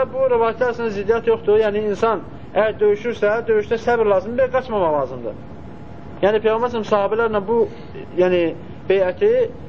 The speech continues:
demiş ki, əgər Osmanlı həqiqətən onları öldürüblərsə, onda biz onlarla, yəni, həmin Qureyşə döyüşüb Osmanlının qisasını alacağıq. Və hamı da buna razı olmuşdu. Və, ə,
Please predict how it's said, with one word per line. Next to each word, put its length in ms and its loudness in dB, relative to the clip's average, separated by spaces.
demiş 320 2
ki, 100 2
əgər 400 2
Osmanlı 380 2
həqiqətən 340 -2
onları 260 4
öldürüblərsə, 580 2
onda 260 4
biz 160 -2
onlarla, 460 4
yəni, 180 4
həmin 240 0
Qureyşə 380 4
döyüşüb 420 2
Osmanlının 380 2
qisasını 260 0
alacağıq. 480 0
Və 160 4
hamı 200 0
da 120 2
buna 240 2
razı 240 0
olmuşdu. 380 -6
Və, 140 6
ə, 20 0